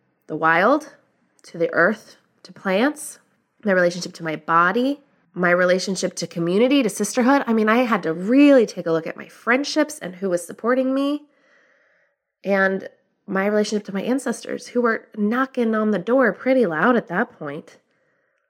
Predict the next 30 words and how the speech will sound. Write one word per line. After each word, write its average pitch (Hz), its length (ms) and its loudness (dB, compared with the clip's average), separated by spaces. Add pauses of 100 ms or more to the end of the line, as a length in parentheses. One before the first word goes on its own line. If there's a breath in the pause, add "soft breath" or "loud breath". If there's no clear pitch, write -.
(340)
and 170 140 -14
sending 214 500 -2
me 165 440 -4 (320 soft breath)
visions 247 380 2
in 196 100 -2
my 160 140 0
dreams 247 640 2
of 175 160 -12
women 233 340 2
gathering 165 320 -6
on 156 80 -6
the 160 80 -8
fire, 247 520 0
gathering 175 340 -6
on 165 60 -8
the 160 80 -8
table 226 640 -2
and 170 140 -2
helping 165 340 -6
give 160 260 -10
birth 233 380 0
and 175 100 -6
making 170 280 -6
medicines. 226 840 -4 (520 soft breath)
And 202 80 -4
it 214 100 2
all 262 200 2
makes 214 280 -2
sense 165 320 -8
now. 156 400 -6